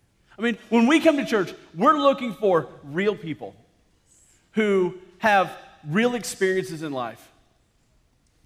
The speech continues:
but yet are looking for a real God who can help in a real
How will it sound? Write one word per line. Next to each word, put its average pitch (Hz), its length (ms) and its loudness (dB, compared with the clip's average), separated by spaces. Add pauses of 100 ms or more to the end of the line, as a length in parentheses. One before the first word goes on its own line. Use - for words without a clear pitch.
(120)
but 160 180 -2
yet 180 460 0 (200)
are 156 140 0
looking 175 460 -6 (200)
for 170 220 0
a 135 40 0
real 147 320 -4
God 113 360 -8 (600)
who 165 120 -2
can 147 120 -4
help 127 320 -6 (360)
in 147 120 -8
a 127 180 -4
real 123 500 -10